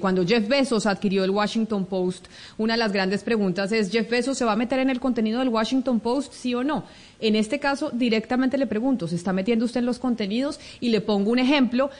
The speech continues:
y el caso de lo que pasó con, eh, eh, Julio Sánchez y lo que se publicó en el portal de Semana después de este,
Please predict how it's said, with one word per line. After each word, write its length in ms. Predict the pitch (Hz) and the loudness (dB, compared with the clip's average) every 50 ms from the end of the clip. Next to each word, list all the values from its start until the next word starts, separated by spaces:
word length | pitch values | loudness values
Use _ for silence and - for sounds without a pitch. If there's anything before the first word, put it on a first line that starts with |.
| - - | -16 -8
y 120 | - 233 214 | -4 -2 -2
el 120 | 202 185 | -2 0
caso 300 | - 190 180 - 214 220 | 0 -2 0 0 0 0
de 80 | 226 233 | 2 2
lo 80 | 240 | 0
que 100 | - 220 | 0 -2
pasó 480 | - - 175 170 - 196 185 175 180 175 - - - - - - | -2 0 -2 0 0 2 2 2 0 -2 -4 -16 -20 -20 -8 -2
con, 280 | - 226 220 220 220 | 0 2 4 4 4
eh, 920 | 220 214 214 214 208 202 196 185 - 190 196 190 185 180 175 170 170 165 - | 4 4 4 2 2 2 2 0 0 0 2 2 2 2 2 2 0 0 -2
eh, 20 | |
Julio 380 | 160 - - 220 196 190 208 202 | -2 0 2 2 4 4 2 2
Sánchez 580 | - 220 214 202 180 - - 220 220 214 - - - | 2 0 0 0 -2 -2 -2 -2 -2 -4 -6 -6 -2
y 80 | 220 | -2
lo 120 | 208 190 185 | 0 0 -2
que 80 | 202 | -2
se 120 | 180 190 170 | -4 -2 -2
publicó 580 | - 185 170 170 170 170 - 180 180 180 - | 0 0 0 0 -2 -2 -2 -2 0 0 0
en 100 | - 196 | 0 0
el 120 | 208 202 196 | 0 0 0
portal 320 | 196 175 - 175 160 151 | -2 -2 -2 -2 -2 -2
de 80 | 175 175 | -2 0
Semana 400 | 196 202 196 180 170 175 185 196 | 0 0 0 0 0 0 0 0
después 420 | 196 185 190 - 196 185 180 170 | 0 0 -2 -2 -2 0 0 0
de 160 | 190 196 208 | 0 0 0
este, 280 | 208 190 - 226 226 | 0 0 -2 -2 -4